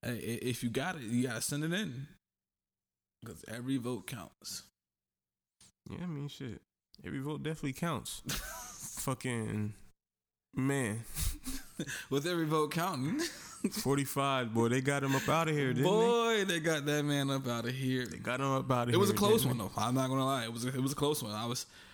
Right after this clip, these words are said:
Speaker 1: I was, I was gonna sleep, uh, Tuesday night. Like, I made my prediction already, so, you know, I still, I still stand by my prediction, you know.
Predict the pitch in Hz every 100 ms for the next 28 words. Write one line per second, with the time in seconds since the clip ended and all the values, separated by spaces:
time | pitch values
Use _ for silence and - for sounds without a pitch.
0 | - - 110 110 98 110 117 117 117 -
1 | 127 123 117 107 107 127 123 123 123 139
2 | 123 123 - - - - _ _ - 160
3 | 185 139 139 107 107 113 107 101 98 117
4 | 104 120 123 117 - 143 131 - 127 117
5 | 104 101 107 - 107 117 120 113 117 113